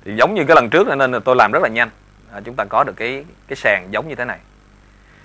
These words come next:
Đó. Bây giờ chúng ta sẽ click chuột phải trên cái sàn này. Chúng ta chọn Edit Lab Style. Tức là cái sàn này nó có cái biên dạng của nó.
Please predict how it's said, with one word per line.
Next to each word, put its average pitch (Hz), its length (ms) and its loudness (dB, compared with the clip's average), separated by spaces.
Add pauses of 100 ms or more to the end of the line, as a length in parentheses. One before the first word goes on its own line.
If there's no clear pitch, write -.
(140)
Đó. 113 180 -2 (420)
Bây 151 100 -2
giờ 147 120 8
chúng 180 140 -4
ta 165 100 10
sẽ 139 220 6 (180)
click - 280 0
chuột 123 260 0
phải 147 640 2 (100)
trên 143 220 4
cái 170 140 -6
sàn 113 320 2
này. 107 280 2 (1300)
Chúng 139 100 -14
ta 143 120 2 (100)
chọn 104 400 2 (260)
Edit 127 320 2 (280)
Lab 143 240 2
Style. 113 420 2 (840)
Tức - 80 2
là 160 80 0
cái 196 100 2
sàn 143 320 6
này 123 140 2
nó 151 140 -2
có 202 360 2
cái 285 60 -8
biên 165 240 -4
dạng 104 220 0
của 139 80 -6
nó. 143 120 -4